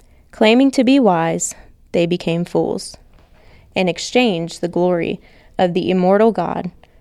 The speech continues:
for the images resembling mortal man, birds, four-footed animals, and reptiles. Therefore,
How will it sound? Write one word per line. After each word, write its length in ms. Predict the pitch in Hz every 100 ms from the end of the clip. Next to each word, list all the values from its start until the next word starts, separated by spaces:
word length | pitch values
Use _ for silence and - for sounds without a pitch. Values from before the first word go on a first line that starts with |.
| _
for 200 | - 190
the 160 | 175 -
images 580 | 196 175 156 156 -
resembling 640 | 180 180 190 220 196 160 160
mortal 320 | 170 170 175
man, 360 | 180 165 156 170 _ _ _ _ _ _ _
birds, 580 | - 185 202 214 - - - _ _ _
four-footed 580 | - 196 196 208 214 220
animals, 680 | 190 175 170 170 175 - - _ - _ _ _
and 160 | 180 165
reptiles. 680 | 160 - 175 - 202 - - _ - _
Therefore, 640 | - 196 254 - 151 151